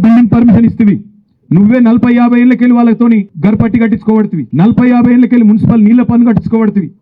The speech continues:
అన్ని పైసలు ఇన్ని రోజులు దొబ్బి తిన్నదేమో గవర్నమెంట్, ఇప్పుడేమో వాళ్ళు పేదవాళ్ళందరినీ పట్టుకొని ఇగో వీళ్ళు గరీబ్ గాళ్ళు, వీళ్ళకి ఏ దిక్కు లేదు, బుల్డోజర్ పంపిస్తా, కూలగొడతా,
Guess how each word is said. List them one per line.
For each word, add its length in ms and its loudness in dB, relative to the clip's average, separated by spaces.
అన్ని 260 2
పైసలు 300 0
ఇన్ని 160 2
రోజులు 180 0
దొబ్బి 220 0
తిన్నదేమో 400 0
గవర్నమెంట్, 420 0
ఇప్పుడేమో 380 0
వాళ్ళు 260 0
పేదవాళ్ళందరినీ 640 0
పట్టుకొని 340 -2
ఇగో 180 2
వీళ్ళు 180 0
గరీబ్ 280 0
గాళ్ళు, 200 0
వీళ్ళకి 260 0
ఏ 140 0
దిక్కు 240 -2
లేదు, 180 -2
బుల్డోజర్ 440 0
పంపిస్తా, 400 -2
కూలగొడతా, 520 0